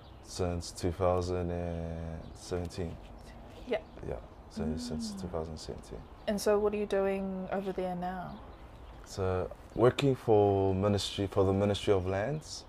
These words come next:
Speaker 1: So what I do is, um, I'm assistant, uh, G I S officer.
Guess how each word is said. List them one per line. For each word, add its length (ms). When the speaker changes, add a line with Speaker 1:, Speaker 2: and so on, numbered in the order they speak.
Speaker 1:
So 600
what 220
I 100
do 580
is, 260
um, 460
I'm 140
assistant, 600
uh, 300
G 120
I 120
S 220
officer. 480